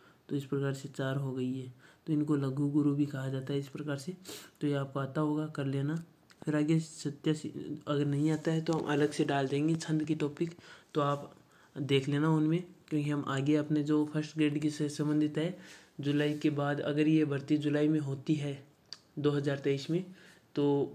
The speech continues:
बात अलग है। अगर जुलाई के बाद होती है, तो आप विश्वास रखिए कि हम आपको कोर्स के अंदर, है ना,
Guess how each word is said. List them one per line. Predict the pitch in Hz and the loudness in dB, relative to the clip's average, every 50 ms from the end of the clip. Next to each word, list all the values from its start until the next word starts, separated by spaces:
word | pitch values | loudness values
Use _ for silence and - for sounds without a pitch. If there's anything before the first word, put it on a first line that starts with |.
| - - | -8 -8
बात | 147 143 139 139 139 - | -4 -2 -2 -2 -2 -2
अलग | - 143 143 151 156 | -2 0 0 2 2
है। | 165 175 185 185 - - - - - - | 2 0 0 -2 -8 -16 -20 -18 -6 -4
अगर | 147 147 151 156 | 0 2 2 2
जुलाई | 147 139 143 143 147 156 165 165 | 0 0 0 4 4 6 6 6
के | 170 165 | 4 2
बाद | 147 139 147 143 151 160 | 2 2 0 2 4 4
होती | 165 160 160 - 165 165 | 4 4 4 4 2 2
है, | 170 180 - - - - - _ _ _ | 2 2 -2 -10 -20 -20 -20 _ _ _
तो | - 151 147 143 147 147 - - - - - | 2 2 4 4 2 2 -2 -6 -8 -4 -2
आप | 143 143 143 - - - - - - | 0 0 -2 -4 -8 -16 -16 -8 -6
विश्वास | 147 139 135 135 - 160 160 160 156 151 | -4 -4 -4 -2 0 0 0 0 0 -2
रखिए | 147 151 - 170 170 | -6 0 2 2 4
कि | 165 185 165 | 4 2 0
हम | 160 156 151 156 | 0 0 0 0
आपको | 147 143 143 - - 151 | 0 -2 -4 -4 -4 -4
कोर्स | 147 147 - 151 151 151 - | 0 2 4 4 4 2 0
के | - 156 | -2 0
अंदर, | 143 147 147 147 151 | 0 2 0 0 0
है | 151 143 139 | -2 -2 -2
ना, | 143 156 170 165 | -2 -2 -4 -6